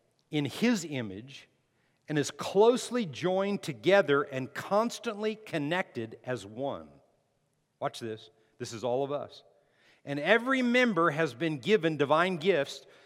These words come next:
to contribute to the growth of all. When I said that earlier to you,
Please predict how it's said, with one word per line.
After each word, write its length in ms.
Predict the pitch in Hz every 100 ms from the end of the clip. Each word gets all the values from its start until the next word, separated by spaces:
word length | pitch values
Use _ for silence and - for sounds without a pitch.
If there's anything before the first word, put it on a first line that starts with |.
| _ -
to 100 | 190
contribute 1000 | 185 147 - - 233 285 170 143 151 -
to 100 | 170
the 100 | 147
growth 460 | 117 165 196 190
of 100 | 185
all. 460 | 190 220 170 78 - - - - _ _ _ _ _ _ _ _ _ _ _ _ _ _ _ _ _ _ _ _
When 120 | 147
I 60 | 156
said 280 | - 185 160
that 140 | 165
earlier 400 | 160 202 220 165
to 140 | - 139
you, 280 | 123 127